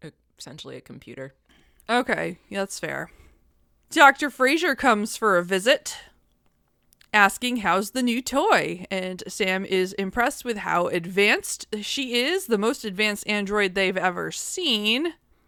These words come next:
Speaker 2: She takes Doctor Fraser over to a microscope and shows her some self-repairing nanotechnology.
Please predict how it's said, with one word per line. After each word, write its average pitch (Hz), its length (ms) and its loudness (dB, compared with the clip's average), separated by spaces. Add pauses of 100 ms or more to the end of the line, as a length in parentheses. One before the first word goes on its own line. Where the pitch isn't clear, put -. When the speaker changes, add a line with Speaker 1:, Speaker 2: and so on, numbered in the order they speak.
(440)
Speaker 2:
She 233 720 0
takes - 500 0
Doctor 220 260 0
Fraser 220 480 0
over 185 300 -2
to 180 260 -8 (140)
a 190 100 2
microscope 349 880 -2
and 233 160 -4
shows 226 320 0
her 220 220 0
some 180 500 -4 (1000)
self-repairing 269 1040 4
nanotechnology. 233 1300 4